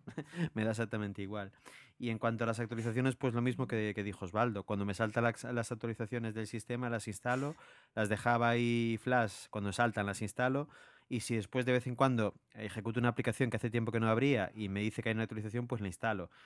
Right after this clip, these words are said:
Concretamente el Filecilla, cada vez que lo abres se, se actualiza. Eh, muchas de las veces el, el Transmission, cada vez que lo abres se actualiza también. Programas de este tipo, pues yo creo que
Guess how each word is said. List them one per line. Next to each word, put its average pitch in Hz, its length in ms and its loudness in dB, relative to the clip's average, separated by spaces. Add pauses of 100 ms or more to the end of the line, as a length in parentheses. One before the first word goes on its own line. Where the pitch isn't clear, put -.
(100)
Concretamente 120 560 2
el 110 60 0
Filecilla, 123 520 4
cada 113 160 2
vez 110 60 -2
que 113 100 -4
lo 117 80 4
abres 113 280 4
se, 104 460 -2
se 110 120 -4
actualiza. 117 640 0 (360)
Eh, 113 640 0
muchas 127 340 2
de 123 60 2
las 120 160 4
veces 123 420 -2
el, 104 580 -2
el 113 100 -2
Transmission, 113 580 0
cada 107 120 2
vez - 80 -4
que 117 80 -2
lo 113 60 8
abres 117 200 4
se 110 60 2
actualiza 110 440 0
también. 123 460 0 (380)
Programas 113 320 0
de 117 40 -2
este 117 160 -4
tipo, 120 320 -2
pues - 380 -6 (100)
yo 113 140 -2
creo 127 180 2
que 131 300 0